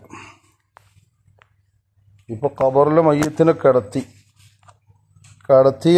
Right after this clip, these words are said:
മയ്യത്ത് ഇങ്ങോട്ട് മറിയാതിരിക്കാൻ വേണ്ടി ബാക്ക് ഭാഗത്ത് ഒരു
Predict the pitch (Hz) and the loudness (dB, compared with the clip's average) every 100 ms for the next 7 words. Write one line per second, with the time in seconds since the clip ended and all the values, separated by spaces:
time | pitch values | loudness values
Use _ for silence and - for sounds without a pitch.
0 | 180 165 160 160 160 - 170 165 139 135 | 2 2 2 -2 -4 0 2 2 -2 -2
1 | 147 156 180 156 135 139 151 170 175 170 | 0 0 0 0 2 2 2 2 2 0
2 | 156 160 156 147 147 143 139 147 147 117 | 0 2 2 2 0 0 -2 -2 -4 2
3 | 127 131 - 156 151 143 139 135 - 143 | 4 4 0 0 2 2 0 -6 -2 0